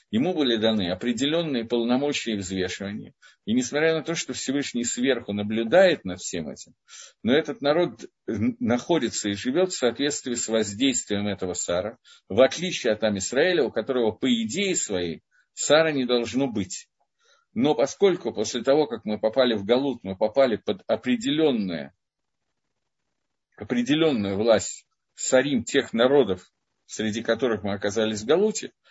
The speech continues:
то поэтому получилась такая смешанная ситуация. И гашгаха, которая была во время Бейт-Микдаша и во время, когда Ам Исраэль был в Эрец Исроэль,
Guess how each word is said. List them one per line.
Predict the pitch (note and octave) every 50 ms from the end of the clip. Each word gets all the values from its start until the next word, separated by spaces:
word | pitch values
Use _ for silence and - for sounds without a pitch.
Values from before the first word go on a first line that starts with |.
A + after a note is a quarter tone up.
| _ _ _ _ _ _
то | - A#2
поэтому | - A#2 D#3 F#3+ F#3 F#3 E3 D3+
получилась | - B2+ A2+ B2 A#2+ - D3+ D3+ C#3 B2 -
такая | - A#2+ - - A#2+ G#2+ F#2
смешанная | - - A#2+ B2 B2+ A#2+ - - G2 F#2 F2+ F2
ситуация. | - - G2 F#2+ - G2+ G2 G#2+ G#2+ - - - A#2+ A#2+ - _ _ _ _ _ _ _ -
И | B2
гашгаха, | A#2+ A#2+ B2+ A#2+ - - - C3 - - F#3+ G#3 G#3+
которая | - D3+ - - A2+ A2+ A2+
была | G#2 A2+ A2 G#2+ G2
во | G2+ G#2+ G#2+
время | A#2 B2+ A#2+ A2+ G#2 F#2+
Бейт-Микдаша | G2 A2 G#2 - - A2+ A2+ G2+ F#2 F2 F#2 - - F2+
и |
во | F2+ F#2+ F#2+
время, | G2 G#2 G#2 G2+ G2 F#2+
когда | - F2+ G2 G2 F#2+
Ам | F#2 F#2+
Исраэль | F#2+ - - G#2+ G2 F2 F2+
был | G2 G2 F#2 F2+
в | F#2+
Эрец | F#2+ F#2 F2+ - -
Исроэль, | G#2 - - F3+ G3 F3+ D3+